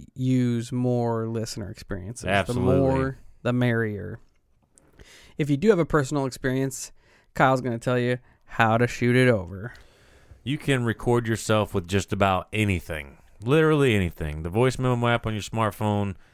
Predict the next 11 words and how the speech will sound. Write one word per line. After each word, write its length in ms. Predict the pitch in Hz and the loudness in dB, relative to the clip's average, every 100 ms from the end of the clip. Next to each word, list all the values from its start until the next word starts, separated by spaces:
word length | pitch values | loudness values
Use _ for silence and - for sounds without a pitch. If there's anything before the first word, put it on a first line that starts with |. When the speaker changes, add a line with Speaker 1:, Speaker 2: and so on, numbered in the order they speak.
| _ _ _ | _ _ _
Speaker 2:
the 80 | |
camera, 720 | - 113 113 110 107 101 98 - _ _ _ _ _ _ _ _ _ _ _ _ _ _ - - - | -8 0 2 2 2 2 0 -4 _ _ _ _ _ _ _ _ _ _ _ _ _ _ -20 -20 -12
anything 460 | 123 120 101 113 101 | -2 0 0 0 0
that 100 | 101 | 0
you 140 | 98 | -4
can 140 | 92 92 | -4 -4
use 240 | 90 87 | -2 -2
to 60 | 82 | -4
record 320 | 82 80 71 | -6 -6 -8
yourself 360 | 71 - 76 82 | -10 -12 -12 -10
with. 300 | 80 92 | -10 -10